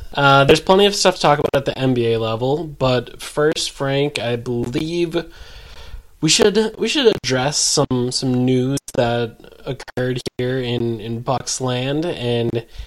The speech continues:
it's been news that I think I've been getting tweeted about for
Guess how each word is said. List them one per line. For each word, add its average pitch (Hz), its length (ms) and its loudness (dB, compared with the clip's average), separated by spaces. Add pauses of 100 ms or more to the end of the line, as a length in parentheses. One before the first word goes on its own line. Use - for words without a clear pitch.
(100)
it's 127 200 -4
been 156 260 4
news 147 380 2
that 123 580 -2
I 123 80 -6
think 214 400 -2
I've 180 220 -2
been 139 180 2
getting 123 680 0 (240)
tweeted 135 400 -2
about 120 400 -2
for 110 560 -6